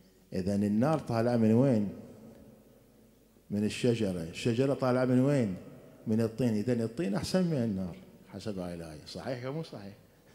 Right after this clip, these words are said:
<laughs> هو مدعي أن النار أحسن.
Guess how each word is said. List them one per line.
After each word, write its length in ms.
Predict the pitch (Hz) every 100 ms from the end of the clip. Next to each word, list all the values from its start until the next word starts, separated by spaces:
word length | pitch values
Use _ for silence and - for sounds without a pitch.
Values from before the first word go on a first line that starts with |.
| -
<laughs> 1400 | - - - - - - _ _ - - 127 - - 139
هو 100 | 156
مدعي 460 | 151 143 165 -
أن 180 | 220 190
النار 380 | 160 165 240 277
أحسن. 520 | 214 208 - 220 160